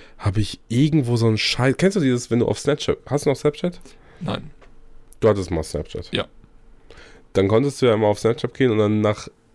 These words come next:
Speaker 1: links, glaub ich, wischen und dann kamst du auf so eine dumme Newsfeed-Seite,
Speaker 2: Ja.
Speaker 1: wo so X Y-Promis drauf sind, die kein Schwein kennt,
Speaker 2: Ja.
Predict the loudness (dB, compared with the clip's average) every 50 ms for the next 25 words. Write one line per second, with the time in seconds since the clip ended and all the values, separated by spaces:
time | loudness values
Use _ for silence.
0 | _ _ -2 0 0 2 2 2 0 -2 -4 -4 -2 -2 -2 -2 -4 -2 -2 -2
1 | -2 -2 -2 -2 -2 0 -2 -2 -2 -2 -2 -4 -4 -2 -2 -2 0 0 0 -2
2 | -4 -2 0 2 2 2 2 2 2 4 4 4 4 2 2 0 -4 -8 -8 -6
3 | -6 -6 -6 -4 -2 0 0 0 0 -2 0 0 0 -2 -2 -6 -12 -10 -4 0
4 | 0 2 2 0 -2 -4 -6 -12 -12 -4 -2 -2 -2 -2 -4 -4 -4 -4 -4 -2
5 | 0 2 2 2 0 0 0 0 0 0 -2 -4 -2 -2 -2 -2 0 -2 -2 -2
6 | -2 -2 -4 -2 -2 -2 -2 -2 -4 -2 -2 0 0 0 -2 -2 -2 0 0 -2
7 | -4 -2 -2 -2 -2 -4